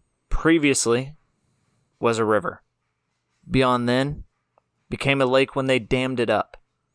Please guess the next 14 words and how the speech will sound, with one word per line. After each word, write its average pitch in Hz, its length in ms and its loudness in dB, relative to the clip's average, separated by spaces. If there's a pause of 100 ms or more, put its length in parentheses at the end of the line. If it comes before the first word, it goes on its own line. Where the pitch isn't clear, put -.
(720)
And 120 100 -2
it 123 120 2
has 117 200 0
now 120 260 0
returned 110 520 -2
to 107 100 -8
river 98 300 -4
status 85 480 -4
because 113 360 -4
apparently 143 520 0
the 127 100 -4
dam 123 400 0
has 107 420 -8
been 104 540 -4